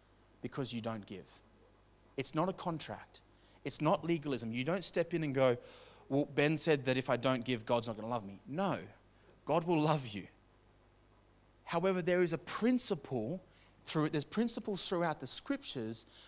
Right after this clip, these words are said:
that are a part of the kingdom of God by which we can live from and express what the kingdom is expressing. When Jesus says the kingdom of God is at hand,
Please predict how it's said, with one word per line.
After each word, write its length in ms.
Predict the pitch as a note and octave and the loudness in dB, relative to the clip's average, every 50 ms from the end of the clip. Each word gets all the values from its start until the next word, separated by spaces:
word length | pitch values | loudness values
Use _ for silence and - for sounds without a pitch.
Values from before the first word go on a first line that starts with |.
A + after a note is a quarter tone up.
| - - - | -16 -6 0
that 140 | D#3 D3 | 2 2
are 160 | C#3+ D3 C#3+ C#3 | 4 4 4 2
a 60 | C3 | 0
part 440 | - - - - F#3+ F#3+ F#3+ F#3+ F#3+ | -4 -8 -6 -2 -2 0 0 0 -2
of 140 | F3 C#3+ | -2 -2
the 60 | D#3 D3 | -6 -12
kingdom 440 | - - - G3+ G3+ F#3+ F3+ E3+ | -12 -10 -8 -6 -4 -4 -4 -4
of 200 | D#3 C3+ B2 B2 - | -4 -6 -6 -6 -4
God 360 | F3 F3+ F3 D3 B2 B2 B2 - - - - - - | -2 -2 -2 0 -2 -2 -4 -6 -14 -20 -10 -4 -2
by 80 | D3 | -2
which 240 | C#3+ D#3 C#3+ - - | -2 0 -4 -4 -4
we 80 | E3+ D#3+ | -4 -4
can 340 | - D#3 C#3 C#3 C#3+ D#3 | -4 -4 -4 -4 -2 -2
live 240 | F3+ G#3+ B3+ B3 G3 | -2 0 -2 -2 -4
from 520 | - - - - B2 G#2+ G2+ F#2+ C3 F#3 - - - - - - - | -6 -6 0 0 2 2 2 0 -2 -4 -6 -10 -16 -20 -14 -6 -2
and 100 | D3 C#3 | -2 0
express 580 | C#3 - - - - - D3 D#3 D#3+ - - - | 2 2 2 0 2 0 2 2 2 2 0 -2
what 140 | D3 C#3+ | -4 -4
the 60 | - C3 | -4 -10
kingdom 300 | - - D3+ C#3+ C3+ B2+ | -8 -6 -4 -4 -4 -4
is 120 | A#2 A#2 | -6 -8
expressing. 520 | G#2+ - - - A#2 G#2+ - - E2 F#2+ - - - - - - - - | -10 -10 -6 -6 -6 -6 -6 -10 -12 -14 -20 -20 -20 -20 -20 -14 -6 0
When 180 | C#3+ D#3 D3+ | 0 2 2
Jesus 340 | C3 F3+ G#3 G#3+ G#3+ A3+ - | 4 2 2 2 2 0 0
says 220 | - - F#3+ D#3 | 0 0 0 -2
the 80 | C#3+ D3+ | -2 -8
kingdom 340 | - - - F#3 F#3+ F#3 F#3 | -8 -6 -4 -2 -2 0 -2
of 140 | E3+ C#3+ C3 | -2 -2 -2
God 240 | D#3 D3+ D3+ D3+ | -2 0 0 0
is 80 | C#3+ B2 | -2 -4
at 120 | C3+ - | -6 -8
hand, 440 | - - C3+ C3+ F3+ C3+ A2+ A2+ - | -6 -6 -4 -2 -2 -2 -4 -4 -8